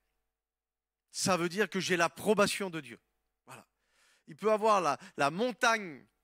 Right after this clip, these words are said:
n'importe quelle montagne à franchir, si la peur est là, peu importe l'obstacle qui est devant lui, eh ben, il va dire, j'y vais pas. Mais si la paix est là, eh ben, peu importe l'obstacle qui est devant lui, eh ben, il sait qu'il va pouvoir y aller. Alléluia. Dieu parle aussi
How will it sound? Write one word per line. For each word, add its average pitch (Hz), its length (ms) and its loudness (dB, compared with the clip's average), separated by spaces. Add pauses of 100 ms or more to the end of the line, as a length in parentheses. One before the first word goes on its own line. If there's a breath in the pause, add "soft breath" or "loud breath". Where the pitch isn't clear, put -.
n'importe 262 480 -2
quelle 226 160 0
montagne 202 440 -2
à 151 60 0
franchir, 190 540 -8
si - 240 -8
la 190 140 2
peur 196 320 2
est 147 80 0
là, 135 260 -4 (640)
peu 214 140 2
importe 208 380 -2
l'obstacle 180 380 -2
qui 180 80 -4
est 165 40 0
devant 143 260 -4
lui, 151 260 -10 (320 loud breath)
eh 160 100 -2
ben, 165 160 2
il 160 60 -2
va 151 100 0
dire, 165 160 -4
j'y 147 160 -4
vais 156 140 -4
pas. 120 200 -6 (260)
Mais 143 100 -8
si - 240 -4
la 147 160 0
paix 214 380 2
est 175 40 -2
là, 156 260 -6 (400)
eh 151 60 -8
ben, 147 160 -2
peu 196 180 -2
importe 175 300 -4
l'obstacle 165 320 -4
qui - 80 -4
est 139 60 -2
devant 131 260 -4
lui, 117 180 -10 (220 loud breath)
eh 151 80 -2
ben, 143 80 0
il 131 100 -2
sait 160 160 -2
qu'il 139 140 -10
va 131 80 -2
pouvoir 120 280 -10
y 98 60 -14
aller. 90 180 -20 (340)
Alléluia. 131 420 -2 (100)
Dieu 208 220 -2
parle 240 240 -2
aussi 254 420 -6